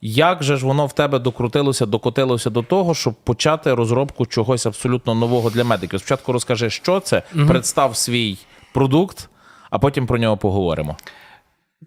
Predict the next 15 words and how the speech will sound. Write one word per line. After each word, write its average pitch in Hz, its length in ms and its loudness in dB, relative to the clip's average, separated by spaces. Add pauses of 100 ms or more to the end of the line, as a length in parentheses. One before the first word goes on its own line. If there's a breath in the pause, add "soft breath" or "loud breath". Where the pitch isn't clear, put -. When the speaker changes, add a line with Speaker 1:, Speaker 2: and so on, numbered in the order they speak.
(220)
Speaker 2:
Почалось 127 720 -2
все 120 420 -2
з - 180 -12 (180)
того, 170 420 0
що, - 420 -8 (880)
навіть 131 280 -2
будучи 131 380 -2
цивільним 113 460 -2
інструктором, 262 600 -4 (680 soft breath)
бачив, 139 480 -2
що - 160 -4
навантаження 120 680 0
величезне 170 640 -2
на 208 120 -2
інструкторів, 196 680 -4